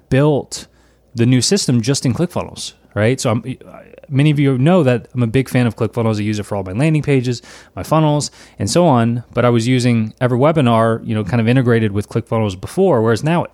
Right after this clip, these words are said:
it's totally in ClickFunnels. I guess the one other thing that you need is you need to be using Wistia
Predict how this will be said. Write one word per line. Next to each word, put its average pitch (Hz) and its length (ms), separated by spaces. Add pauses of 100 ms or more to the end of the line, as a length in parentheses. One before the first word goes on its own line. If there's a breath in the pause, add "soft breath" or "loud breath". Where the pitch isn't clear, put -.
it's - 280
totally 175 600
in 143 220 (160)
ClickFunnels. 107 720 (360 loud breath)
I 120 40
guess 139 160
the 143 80
one 131 240
other 151 200
thing 123 200
that 123 80
you 107 100
need 143 320
is 107 100
you 113 60
need 123 140
to 120 60
be 117 80
using 110 420
Wistia 110 760